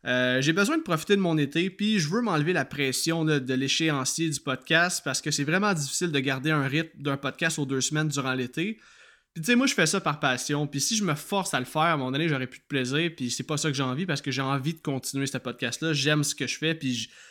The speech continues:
j'aime vous divertir, puis j'aime vous parler d'horreur, puis c'est ça. Fait que j'ai besoin juste d'un petit break durant l'été. Fait que c'est ça, dans le fond, je vais faire comme deux, trois autres épisodes après celui-ci,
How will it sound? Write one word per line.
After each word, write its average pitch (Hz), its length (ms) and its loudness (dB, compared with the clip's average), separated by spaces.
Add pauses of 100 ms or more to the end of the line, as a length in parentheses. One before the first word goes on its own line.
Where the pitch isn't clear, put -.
(120)
j'aime 147 440 4
vous 135 160 -2
divertir, 139 680 0
puis 131 80 -4
j'aime 143 220 2
vous 139 120 -8
parler 131 280 0
d'horreur, 131 560 -2
puis 113 260 -4
c'est 117 120 -6
ça. 113 160 -4
Fait 101 120 -14
que 117 80 -8 (340)
j'ai 180 140 4
besoin 180 240 6
juste 170 200 2
d'un 139 120 2
petit - 180 -4
break 135 220 2
durant 123 220 0
l'été. 139 500 -4 (840)
Fait 180 120 4
que 185 60 -2
c'est 208 80 0
ça, 196 140 4
dans 170 100 4
le 156 60 2
fond, 190 160 2
je 170 100 2
vais 156 80 2
faire 202 160 4
comme 180 220 2
deux, 202 160 4
trois 220 260 2
autres 196 160 2
épisodes 160 720 2
après 151 320 0
celui-ci, 165 800 2